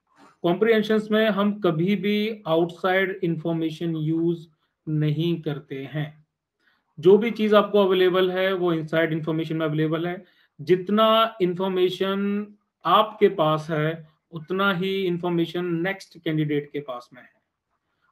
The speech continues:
बस फर्क इतना है कि आपने कितनी practice की है, जिसकी वजह से आपने वो understanding develop की है, और उसका जो level of understanding है, वो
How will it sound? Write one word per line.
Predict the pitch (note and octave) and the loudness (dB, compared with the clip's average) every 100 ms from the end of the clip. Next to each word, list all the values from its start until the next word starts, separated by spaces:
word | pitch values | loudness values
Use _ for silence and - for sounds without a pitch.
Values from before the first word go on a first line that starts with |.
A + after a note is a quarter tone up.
| _ | _
बस | D3+ G#3+ A3+ - - _ _ | 6 8 8 0 -20 _ _
फर्क | - F#3 G#3 F#3+ | 2 6 6 6
इतना | E3+ F3 F#3+ | -2 0 0
है | F#3+ G#3 G#3+ _ _ - | 0 -4 -6 _ _ -2
कि | F3 F3 F3 | 2 2 4
आपने | E3 G3+ G3 G3 | 2 4 2 0
कितनी | F#3 F3+ F3+ | 0 -2 -2
practice | F3+ E3+ - F3+ - | -2 -4 -8 -10 -2
की | F3+ | 0
है, | F#3+ F#3 | 0 0
जिसकी | D#3+ D#3 F#3+ | -4 -4 -2
वजह | F3 E3+ | 0 0
से | E3+ F3+ | 0 0
आपने | D#3+ D#3 E3 E3+ | 0 0 -2 0
वो | E3 E3+ D#3+ D3+ - _ - | 2 2 0 -4 -12 _ -8
understanding | D#3+ F3+ F#3 F3 E3+ E3+ | -2 -2 0 0 0 2
develop | D#3+ D3+ E3 - | 2 0 -2 0
की | E3+ | 0
है, | F3+ G3+ - _ | 0 -6 -14 _
और | G#3+ | -4
उसका | - - G3+ - G#3+ | -2 2 2 4 2
जो | G3 F#3 | 4 4
level | E3 D#3+ E3 E3 | 2 2 2 0
of | D#3 | 0
understanding | D#3 D#3 E3 D3+ D3+ | 0 -2 -4 -2 -2
है, | D#3+ | -4
वो | D3+ D#3+ | -4 -2